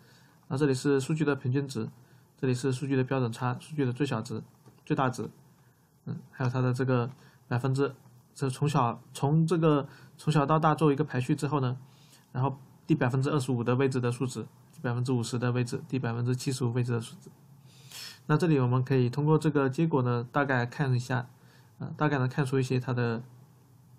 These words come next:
数值的一些特点，啊，这个大概看一下就可以。那再往下呢，这里我们可以，可以画一个这个热力图，来表示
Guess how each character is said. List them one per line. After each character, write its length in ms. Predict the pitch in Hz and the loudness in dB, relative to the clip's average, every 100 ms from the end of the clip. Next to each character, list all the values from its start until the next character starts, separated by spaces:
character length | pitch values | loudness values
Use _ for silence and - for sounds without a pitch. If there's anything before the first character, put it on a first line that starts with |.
| - _ _ _ - - - - - _ _ - | -20 _ _ _ -20 -20 -20 -20 -20 _ _ -6
数 140 | - | -2
值 120 | 151 | 2
的 80 | 127 | 2
一 40 | 131 | 2
些 120 | 139 | 0
特 140 | 170 | 0
点， 140 | - - - - _ _ - - - - - - - | -2 -6 -16 -20 _ _ -20 -20 -20 -20 -20 -20 -10
啊， 140 | 123 127 | -6 2
这 80 | |
个 80 | 151 | 2
大 120 | 151 | 4
概 100 | 156 | 2
看 160 | 147 151 | 2 0
一 20 | |
下 100 | 131 | 0
就 80 | 120 | -2
可 120 | - | -4
以。 60 | - - - - - - - - - - - | -12 -16 -20 -20 -20 -20 -20 -20 -20 -18 -2
那 120 | 151 | 2
再 140 | 151 | 6
往 80 | 185 | 6
下 160 | 180 180 | 6 6
呢， 120 | 143 | 4
这 120 | 196 | 4
里 120 | 165 | 4
我 80 | 135 | 4
们 140 | 123 127 | 2 0
可 140 | 135 | -4
以， 40 | - - | -8 -10
可 120 | - 139 | -4 0
以 120 | 127 | 2
画 260 | 170 151 | 2 2
一 40 | 131 | 2
个 180 | 147 135 | 2 0
这 140 | 135 | 0
个 100 | 135 | 2
热 140 | 170 156 | 2 2
力 100 | 131 | 0
图， 340 | - 120 147 - - - - | -2 -8 -8 -12 -20 -20 -10
来 200 | 123 127 | -2 0
表 180 | 131 120 | 2 0
示 480 | 120 151 139 131 | 2 4 4 4